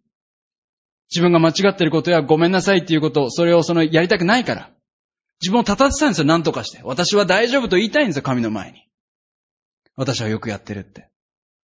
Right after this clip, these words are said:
私もたくさんアハブのようになってる。つまり神の恵みを本当に無駄にしてる時がありますよ。私が忙しくして、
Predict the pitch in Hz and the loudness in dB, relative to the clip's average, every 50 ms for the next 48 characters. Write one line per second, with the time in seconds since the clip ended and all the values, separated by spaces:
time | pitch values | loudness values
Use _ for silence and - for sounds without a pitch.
0 | _ _ _ _ _ _ - 127 123 - 127 127 - - 120 - - - 175 170 | _ _ _ _ _ _ -10 -10 -8 -8 -8 -10 -10 -12 -14 -14 -10 -6 -4 -4
1 | 170 - - - _ _ _ _ _ - 120 120 131 117 110 104 98 104 107 104 | -4 -4 -8 -14 _ _ _ _ _ -8 -6 -4 -4 -4 -4 -6 -6 -6 -6 -8
2 | 101 98 101 107 107 - - - - - _ _ - - 120 107 95 98 - 135 | -8 -8 -8 -8 -10 -10 -16 -20 -20 -20 _ _ -16 -12 -10 -10 -10 -8 -6 -4
3 | 123 113 107 107 110 107 95 - 113 113 110 110 107 110 113 117 113 98 98 117 | -2 -2 -2 -2 -4 -4 -6 -6 -8 -6 -6 -4 -4 -4 -2 -2 -4 -4 -4 -6
4 | 139 147 - - 160 160 156 151 147 151 147 131 - - 135 123 107 107 113 107 | -6 -6 -4 -4 -4 -2 0 0 0 0 -2 -2 -4 -6 -8 -8 -8 -12 -14 -12
5 | 101 92 92 98 90 78 - - _ _ _ _ _ _ _ _ _ _ _ _ | -12 -12 -12 -12 -14 -14 -18 -20 _ _ _ _ _ _ _ _ _ _ _ _
6 | _ _ _ _ _ _ _ _ _ _ - 135 135 147 139 139 139 143 139 139 | _ _ _ _ _ _ _ _ _ _ -8 -6 -2 -2 0 0 0 0 0 -2
7 | - 165 170 175 180 170 - - 135 - - - 151 117 - - _ | -2 0 0 0 2 0 0 -4 -6 -8 -4 -4 -6 -6 -6 -14 _